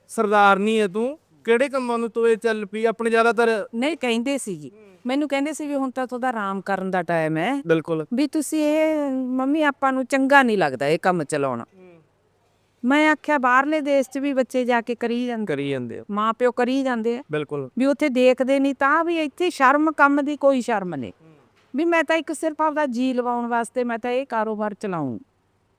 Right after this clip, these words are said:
Speaker 1: ਜੀ ਲੱਗਿਆ, ਐਂ ਮਾੜਾ ਜਿਹਾ ਫਰਕ ਪਿਆ ਜਿਵੇਂ?
Speaker 2: ਪੂਰਾ ਹੀ ਜੀ ਲੱਗਿਆ ਬਾਈ, ਪੂਰਾ ਹੀ।
Speaker 1: ਇਹ ਵੀ ਤੁਹਾਡੀ ਇੱਕ ਨਸੀਹਤ ਹੈ, ਕੋਈ ਡਿਪਰੈਸ਼ਨ ਦਾ ਸ਼ਿਕਾਰ ਹੈ ਤਾਂ ਤੁਸੀਂ ਕੋਈ ਕੰਮ ਵਾਰ ਉੱਧਰ ਧਿਆਨ ਲਾਉਂਦੇ ਹੋ ਤਾਂ ਫਰਕ ਪੈਂਦਾ ਹੈ ਨਾ?
Speaker 2: ਸਾਰਾ ਦਿਨ ਜੀ ਮੈਂ ਸੁਬਾਹ ਸੱਤ ਵਜੇ ਆ ਜਾਂਦੀ ਹਾਂ,
Speaker 1: ਹੂੰ।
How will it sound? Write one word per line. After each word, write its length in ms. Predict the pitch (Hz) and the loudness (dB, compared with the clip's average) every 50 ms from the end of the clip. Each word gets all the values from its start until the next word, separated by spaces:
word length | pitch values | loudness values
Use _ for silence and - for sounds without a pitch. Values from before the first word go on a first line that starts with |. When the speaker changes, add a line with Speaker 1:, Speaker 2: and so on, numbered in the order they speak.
| - 147 | -12 -6
Speaker 1:
ਜੀ 280 | 143 175 208 214 214 196 | -2 0 2 2 2 2
ਲੱਗਿਆ, 500 | 185 175 156 156 165 208 220 220 214 214 | 2 0 0 0 2 2 4 4 4 2
ਐਂ 100 | 214 214 | 2 2
ਮਾੜਾ 260 | 208 202 196 208 220 | 2 2 4 4 6
ਜਿਹਾ 100 | 233 233 | 4 4
ਫਰਕ 320 | - 190 190 190 - - | 4 2 -2 -2 -2 -4
ਪਿਆ 280 | 165 - 196 202 214 226 | -2 0 2 2 2 2
ਜਿਵੇਂ? 260 | 190 208 208 208 202 | 0 0 -2 -2 -2
Speaker 2:
ਪੂਰਾ 380 | 277 294 302 311 311 311 320 330 | -2 0 0 2 2 4 4 2
ਹੀ 80 | 320 | 2
ਜੀ 220 | 285 277 294 277 262 | 0 -2 -2 -2 -2
ਲੱਗਿਆ 380 | 233 175 131 113 117 113 107 | -2 -4 -6 -6 -6 -8 -8
ਬਾਈ, 220 | 101 123 135 147 165 - - | -8 -10 -10 -12 -12 -10 -6
ਪੂਰਾ 260 | 208 226 226 202 165 | -4 -2 0 2 0
ਹੀ। 100 | 123 98 - | 0 2 6
Speaker 1:
ਇਹ 140 | 208 240 262 | 6 6 8
ਵੀ 80 | 302 254 | 6 2
ਤੁਹਾਡੀ 280 | 220 247 233 208 240 | 0 0 0 0 -2
ਇੱਕ 160 | 240 - - | -4 -4 -4
ਨਸੀਹਤ 440 | 240 220 196 185 208 233 247 226 202 | -4 -4 -2 -2 0 2 2 2 2
ਹੈ, 40 | 226 | 0
ਕੋਈ 240 | 175 208 220 226 226 | 0 2 0 0 2
ਡਿਪਰੈਸ਼ਨ 520 | 190 214 185 208 208 208 185 180 220 220 | 0 -2 -2 -2 -2 -4 -2 -2 -2 0
ਦਾ 100 | 220 214 | 0 0
ਸ਼ਿਕਾਰ 340 | 185 - - 208 196 196 196 | -2 -2 0 2 2 2 2
ਹੈ 60 | 208 | 0
ਤਾਂ 100 | 214 226 | -2 -2
ਤੁਸੀਂ 200 | 196 214 196 214 | -4 -4 -6 -6
ਕੋਈ 100 | 190 220 190 | -6 -6 -4
ਕੰਮ 220 | 214 202 196 202 208 | -2 -2 0 0 2
ਵਾਰ 280 | 202 196 196 196 180 | 2 2 2 2 0
ਉੱਧਰ 360 | 202 202 - 214 208 196 240 - - | -4 -6 -2 -2 -2 0 -2 -2 0
ਧਿਆਨ 300 | - 240 233 214 208 202 - - | 0 0 0 0 -2 -2 -6 -8
ਲਾਉਂਦੇ 440 | 196 185 180 196 190 190 185 185 190 | -10 -6 -2 0 0 0 0 0 -2
ਹੋ 160 | 190 180 165 _ _ _ _ 170 | -2 -4 -6 _ _ _ _ -2
ਤਾਂ 80 | 226 190 | 2 6
ਫਰਕ 240 | 240 247 208 240 | 6 6 6 4
ਪੈਂਦਾ 380 | 220 202 180 160 147 143 139 151 | 0 0 0 0 0 -2 -2 -2
ਹੈ 60 | 175 | 0
ਨਾ? 120 | 190 214 208 | -2 -2 0
Speaker 2:
ਸਾਰਾ 340 | 254 262 285 330 339 330 | 2 2 4 4 2 2
ਦਿਨ 240 | 311 269 277 277 269 | 0 0 0 -2 0
ਜੀ 120 | 247 285 285 | 0 -2 -2
ਮੈਂ 120 | 294 294 | -2 -2
ਸੁਬਾਹ 320 | - - 262 254 294 320 | -4 -4 -4 0 0 0
ਸੱਤ 300 | 294 - 254 226 - - | 0 0 -4 -6 -4 -4
ਵਜੇ 260 | 233 240 233 208 214 185 | -4 -2 -2 0 0 0
ਆ 80 | 151 | 0
ਜਾਂਦੀ 300 | 135 143 147 180 214 247 | -2 -2 -4 -4 -4 -4
ਹਾਂ, 80 | 254 262 | -6 -8
Speaker 1:
ਹੂੰ। 180 | - - 165 | -10 -16 -20